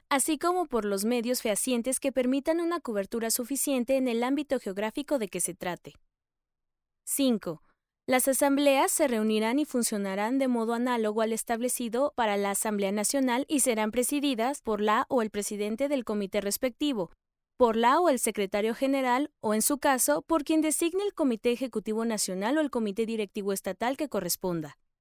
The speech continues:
Seis. La Comisión Permanente Nacional tendrá la facultad de vetar, dentro de los treinta días naturales siguientes,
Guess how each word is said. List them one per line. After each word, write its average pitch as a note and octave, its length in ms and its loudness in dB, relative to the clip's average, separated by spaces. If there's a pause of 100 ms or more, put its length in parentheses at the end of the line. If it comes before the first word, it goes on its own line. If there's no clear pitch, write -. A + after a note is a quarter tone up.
(160)
Seis. G#3 540 -4 (100)
La B3 160 0
Comisión C#4 460 0
Permanente B3+ 540 0
Nacional G#3 640 -4
tendrá C4 320 0
la D4+ 100 0
facultad G#3+ 480 -2
de A#3 120 -4
vetar, G3+ 520 -6
dentro C#4+ 340 -2
de D#4+ 120 0
los G#3+ 180 -4
treinta C#4 320 -2
días A3 240 -4
naturales G3+ 480 -4
siguientes, A#3 640 -6